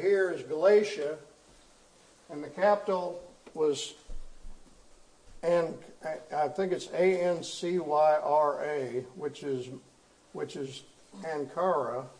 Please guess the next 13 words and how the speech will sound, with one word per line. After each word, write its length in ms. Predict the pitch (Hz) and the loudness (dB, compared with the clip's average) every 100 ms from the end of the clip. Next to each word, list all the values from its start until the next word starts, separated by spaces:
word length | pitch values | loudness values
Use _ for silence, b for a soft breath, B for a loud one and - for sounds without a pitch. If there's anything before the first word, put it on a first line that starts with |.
| _ _ - | _ _ -16
the 80 | 127 | -10
capital 520 | - 175 - 175 156 | -2 -2 -2 -2 -2
of 60 | |
modern-day 540 | 143 156 160 156 147 143 | -2 0 0 -2 -2 -4
Turkey, 520 | - 175 175 120 107 - _ _ _ - | -2 0 0 -4 -16 -20 _ _ _ -12
still 200 | - 175 | -2 0
the 100 | 165 | 0
capital, 520 | - 185 180 - - - - _ _ _ _ _ _ - - | 0 2 2 0 -14 -18 -20 _ _ _ _ _ _ -20 -18
and 140 | - 131 | -10 -2
that's, 380 | 165 - - - - - 139 | -2 -2 -10 -16 -20 -16 -10
this 200 | 160 - | -10 -10
is 120 | 135 | -12
Turkey. 420 | - 175 - 123 | -12 -10 -10 -14